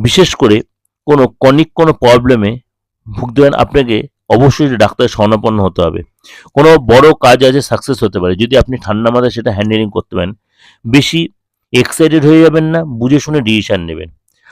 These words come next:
আজকে কোনো জায়গায় একটু খরচ হতে পারে, কোনো জায়গায় খরচ হতে পারে, মানসিক একটু চাপে থাকতে পারেন আপনি।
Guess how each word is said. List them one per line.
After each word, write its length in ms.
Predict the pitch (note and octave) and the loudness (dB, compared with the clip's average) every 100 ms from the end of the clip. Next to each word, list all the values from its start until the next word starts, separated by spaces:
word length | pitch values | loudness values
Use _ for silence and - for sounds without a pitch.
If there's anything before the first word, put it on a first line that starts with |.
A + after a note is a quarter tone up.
| _ - | _ 0
আজকে 200 | C#3 F3 | 2 2
কোনো 200 | E3+ F3 | 2 2
জায়গায় 220 | F3+ D#3+ | 2 0
একটু 120 | D#3+ - | -4 -4
খরচ 380 | C#3+ C#3 D3 | 2 2 2
হতে 160 | C#3 A2+ | 0 0
পারে, 260 | F#2+ E2 E2+ - _ _ _ _ _ _ _ | 0 -2 -6 -12 _ _ _ _ _ _ _
কোনো 140 | C#3+ D3+ | 2 2
জায়গায় 200 | D#3 E3+ | 4 2
খরচ 280 | - C#3 | 2 2
হতে 160 | D3+ D#3+ | 4 2
পারে, 80 | D#3+ | 0
মানসিক 560 | B2+ C3 D3+ C#3+ B2 | 2 2 0 -2 -6
একটু 160 | C#3+ C3 | -6 -8
চাপে 360 | - B2+ - C#3 | 0 0 0 -2
থাকতে 320 | A#2 - G#2+ | -4 -4 -4
পারেন 140 | F2+ | -2
আপনি। 280 | E2 - E2+ | -4 -8 -16